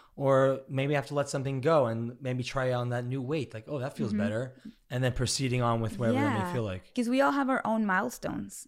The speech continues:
Speaker 2: right? And I had mine very clear. I was like, "I'm,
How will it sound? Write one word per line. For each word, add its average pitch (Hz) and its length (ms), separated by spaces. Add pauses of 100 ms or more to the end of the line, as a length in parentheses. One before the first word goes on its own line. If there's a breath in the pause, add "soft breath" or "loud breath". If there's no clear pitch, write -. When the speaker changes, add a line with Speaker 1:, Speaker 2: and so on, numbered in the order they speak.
Speaker 2:
right? 202 460
And 190 320
I 196 180 (200)
had 202 160 (140)
mine 185 180 (240)
very 202 200 (100)
clear. 175 180 (140)
I - 80
was - 140
like, 185 120 (120)
"I'm, 208 380